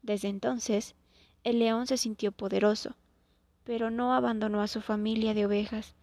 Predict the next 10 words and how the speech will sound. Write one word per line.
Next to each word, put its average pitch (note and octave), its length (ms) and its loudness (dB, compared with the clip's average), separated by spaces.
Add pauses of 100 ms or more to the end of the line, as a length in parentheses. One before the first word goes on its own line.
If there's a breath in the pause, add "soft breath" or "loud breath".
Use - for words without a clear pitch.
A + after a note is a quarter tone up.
(300 loud breath)
sino A#3 340 -4
que A3+ 160 -6
se A#3 160 0
quedó G3 320 -2
con A3+ 260 -4
ellas G#3+ 380 2 (320 soft breath)
para G#3 220 0
cuidarlas A#3+ 580 0
y A3+ 40 -2
protegerlas, - 840 -2